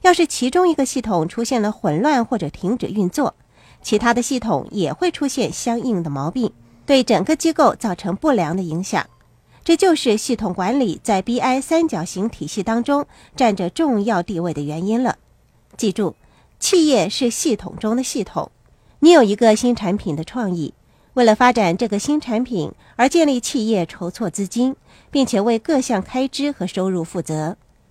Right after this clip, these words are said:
以上种种都是属于个人的系统。可是，就像戴安刚才所说的，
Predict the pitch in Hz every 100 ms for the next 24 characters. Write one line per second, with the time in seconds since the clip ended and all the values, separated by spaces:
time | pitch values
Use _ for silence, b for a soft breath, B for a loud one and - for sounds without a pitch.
0 | _ - 208 247 233 220 233 175 - 220
1 | 226 226 185 170 165 208 320 269 170 175
2 | 233 262 196 190 143 - _ _ b b
3 | b - 269 359 311 254 - 311 294 320
4 | 320 254 247 302 311 285 233 196 139 -
5 | 233 247 -